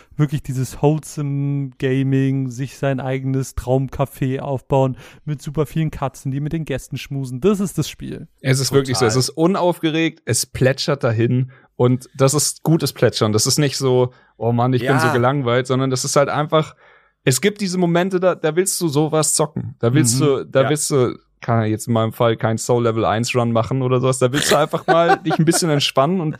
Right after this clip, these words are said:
Speaker 2: genau dafür sind diese Wholesome Games halt richtig geil.
Speaker 3: Weißt du, was ein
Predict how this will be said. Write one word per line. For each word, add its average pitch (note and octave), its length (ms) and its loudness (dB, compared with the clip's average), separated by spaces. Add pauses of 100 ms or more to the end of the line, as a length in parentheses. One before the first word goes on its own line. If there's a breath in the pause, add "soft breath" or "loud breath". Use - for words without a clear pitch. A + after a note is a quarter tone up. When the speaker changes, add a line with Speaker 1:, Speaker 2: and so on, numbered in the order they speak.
Speaker 2:
genau D3+ 280 0
dafür D#3 340 0
sind C#3 180 -2
diese C3 500 2
Wholesome C3+ 380 0
Games A#2+ 240 0
halt A2+ 220 0
richtig A2 280 -4
geil. - 280 -2
Speaker 3:
Weißt D3+ 320 -4
du, F3+ 40 -8
was E3+ 240 -4
ein D3 140 -8